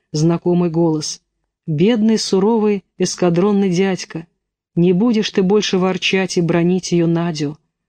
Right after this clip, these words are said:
А это что? Вон там, среди поля. Или она грезит, ошеломленная, обессиленная битвой и отступлением?" И Надя хватает себя за голову, чтобы убедиться, что она не спит и не грезит.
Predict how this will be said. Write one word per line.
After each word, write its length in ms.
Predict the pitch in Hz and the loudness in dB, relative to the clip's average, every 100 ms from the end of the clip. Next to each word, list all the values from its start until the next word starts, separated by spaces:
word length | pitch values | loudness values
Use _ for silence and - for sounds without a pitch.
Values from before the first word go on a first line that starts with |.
| _ | _
А 160 | 156 165 | -2 0
это 200 | 175 190 | 0 -2
что? 360 | - 208 220 - _ _ _ - | -4 -2 -2 -4 _ _ _ -2
Вон 200 | 175 185 | 0 2
там, 220 | 208 196 | 0 0
среди 320 | - 180 190 | 0 0 0
поля. 440 | - 202 185 156 - _ _ _ _ _ | 0 0 2 -2 -6 _ _ _ _ _
Или 220 | 165 180 | 2 2
она 360 | 185 190 190 190 | 2 2 0 0
грезит, 640 | 170 190 240 196 165 - - _ | 2 2 2 0 -2 -4 -20 _
ошеломленная, 920 | 165 - 180 190 190 190 180 170 165 | -2 0 2 2 2 2 0 0 -2
обессиленная 680 | 160 180 - - 196 180 180 | -2 -2 -2 0 2 2 0
битвой 520 | 151 180 180 175 175 - _ - | 0 -2 0 0 -2 -6 _ -2
и 80 | |
отступлением?" 880 | 175 - - 165 175 190 220 220 156 - _ _ _ _ _ - | -2 -2 -4 0 2 2 2 0 -2 -8 _ _ _ _ _ -2
И 100 | 170 | 2
Надя 340 | 170 214 214 | 2 2 0
хватает 460 | 190 190 196 220 214 | 0 -2 0 -2 -2
себя 280 | 202 185 190 | -2 0 0
за 240 | 185 226 | 0 -2
голову, 560 | 190 180 170 156 147 - | 0 0 0 0 -4 -6
чтобы 340 | - - 165 | -8 -2 2
убедиться, 540 | 175 165 156 202 - 190 | 2 2 0 -2 -2 -4
что 200 | - 170 | 0 0
она 140 | 180 | 2
не 100 | 185 | 0
спит 420 | 175 - 180 190 | -2 -4 -2 0
и 40 | 190 | 0
не 120 | 190 | 2
грезит. 460 | 170 214 202 147 | 2 2 2 -2